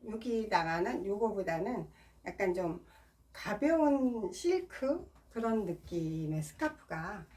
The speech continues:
더 잘 어울리지 않을까 싶어요. 음,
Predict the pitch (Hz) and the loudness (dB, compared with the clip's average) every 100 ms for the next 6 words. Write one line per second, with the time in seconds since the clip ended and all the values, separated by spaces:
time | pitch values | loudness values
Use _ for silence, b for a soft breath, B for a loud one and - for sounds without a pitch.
0 | B B _ - 196 190 185 - 196 190 | B B _ -8 -2 0 0 -4 -4 -2
1 | 180 151 147 151 135 139 - - - - | 0 -2 -6 -8 -10 -14 -14 -16 -18 -18
2 | - 165 151 - _ _ - _ _ - | -10 -8 -10 -14 _ _ -20 _ _ -20
3 | - _ _ - - - - _ _ _ | -20 _ _ -20 -20 -20 -20 _ _ _
4 | - - - _ _ _ _ 226 180 165 | -20 -20 -20 _ _ _ _ -18 -14 -14
5 | 165 170 170 175 | -14 -14 -16 -18